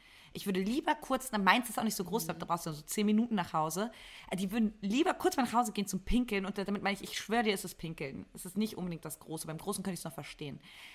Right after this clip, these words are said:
Speaker 1: Lieber kurz mal nach Hause spazieren, als, äh, d-, dort, dort zu verrichten. Das finde ich richtig absurd, ehrlich gesagt. Und damit werde ich nicht warm. Ich mag die Mainzer
Speaker 2: Ja,
Speaker 1: gerne,
Speaker 2: muss
Speaker 1: aber
Speaker 2: auch
Speaker 1: damit werde ich nicht warm.
Speaker 2: Ja, es ist halt, man macht sich's Leben, also es ist halt sehr ineffizient, was die Zeit angeht.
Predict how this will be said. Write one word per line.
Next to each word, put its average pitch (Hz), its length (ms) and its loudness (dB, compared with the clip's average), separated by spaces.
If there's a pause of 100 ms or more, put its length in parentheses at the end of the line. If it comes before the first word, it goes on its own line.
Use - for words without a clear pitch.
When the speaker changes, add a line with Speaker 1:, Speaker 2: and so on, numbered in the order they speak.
(280)
Speaker 1:
Lieber 277 300 2
kurz - 180 -8
mal 226 60 0
nach 202 180 -4
Hause 233 200 0
spazieren, 202 560 -4
als, 185 200 4 (260)
äh, 170 240 2
d-, - 160 -14 (180)
dort, 170 420 0 (340)
dort 180 240 2
zu - 160 -8
verrichten. 165 320 -6
Das - 80 -4
finde 165 160 -4
ich - 80 -8
richtig 156 260 -6
absurd, - 380 -8
ehrlich - 220 -10
gesagt. 135 420 -10 (800)
Und 190 140 0
damit 208 240 8
werde 202 160 6
ich - 80 -12
nicht 190 200 2
warm. 143 220 2
Ich 160 100 -8
mag 196 220 6
die 208 80 -2
Mainzer 185 340 2
Speaker 2:
Ja, 165 60 -6
Speaker 1:
gerne, 165 260 0
Speaker 2:
muss 131 100 -2
Speaker 1:
aber 151 40 -4
Speaker 2:
auch 151 80 4
Speaker 1:
damit 226 160 4
werde 190 160 2
ich - 60 -10
nicht 175 160 -6
warm. 147 220 0 (2500)
Speaker 2:
Ja, 160 240 -4
es 196 120 -4
ist 196 140 -10
halt, 180 220 -8
man 175 140 -6
macht 180 180 -8
sich's - 160 -14
Leben, 190 220 -8
also 165 160 -12
es 165 60 -14
ist 175 120 -14
halt 175 160 -8
sehr - 160 -8
ineffizient, 151 640 -8
was 147 120 -14
die 151 100 -16
Zeit 156 240 -10
angeht. 147 440 -12